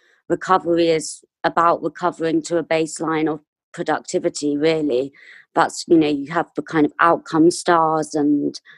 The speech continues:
goal-based thing, but the goal is getting you back into the workforce. It's, I guess it is, as Ellie was saying, it's about community and kind of looking beyond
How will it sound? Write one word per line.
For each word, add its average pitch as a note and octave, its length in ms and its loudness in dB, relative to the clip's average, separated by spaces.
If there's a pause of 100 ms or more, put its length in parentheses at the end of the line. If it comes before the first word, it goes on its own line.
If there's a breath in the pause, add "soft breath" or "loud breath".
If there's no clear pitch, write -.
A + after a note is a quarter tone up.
(1040 soft breath)
goal-based D#3+ 880 0
thing, E3 280 4
but C3+ 160 -4
the E3+ 160 -8
goal F3 320 4
is D#3 240 -4
getting D#3+ 280 0
you D3+ 80 2
back D#3 280 -6
into D#3 240 -6
the C#3+ 60 -8
workforce. D3+ 680 -2
It's, - 260 -6 (560 soft breath)
I E3 60 2
guess G3 300 0
it - 120 -2
is, - 380 0 (140)
as D#3+ 160 0
Ellie F3+ 260 2
was D#3+ 180 -6
saying, D#3 220 -4
it's D3+ 140 -10
about D#3 300 -2
community E3+ 760 2
and C#3+ 320 2 (340)
kind D#3+ 180 2
of - 120 -8 (440 soft breath)
looking D#3+ 640 2 (300)
beyond D#3+ 640 4